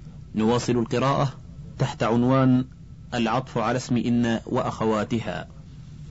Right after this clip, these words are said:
وحكم لكن في جواز العطف على محل اسمها حكم إن المكسورة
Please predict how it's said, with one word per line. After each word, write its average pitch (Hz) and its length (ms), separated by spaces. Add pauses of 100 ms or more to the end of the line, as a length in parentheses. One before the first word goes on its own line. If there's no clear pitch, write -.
(1600)
وحكم 143 420
لكن 139 640 (300)
في 117 180
جواز 123 360
العطف 131 420
على 123 320
محل 120 400
اسمها 127 600 (720)
حكم 139 460
إن 139 220
المكسورة 113 680